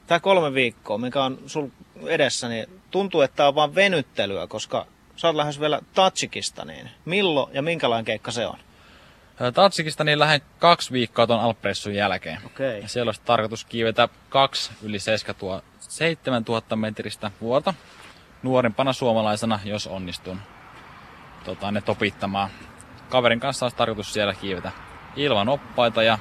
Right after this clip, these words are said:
Speaker 2: muuta tukea.
Speaker 1: Eli sulla on aika huikea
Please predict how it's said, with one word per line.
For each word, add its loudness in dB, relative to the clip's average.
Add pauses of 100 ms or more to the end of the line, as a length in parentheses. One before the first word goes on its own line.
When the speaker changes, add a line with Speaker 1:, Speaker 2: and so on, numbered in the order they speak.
(600)
Speaker 2:
muuta 0
tukea. -4 (800)
Speaker 1:
Eli 0
sulla 2
on 8
aika 4
huikea 4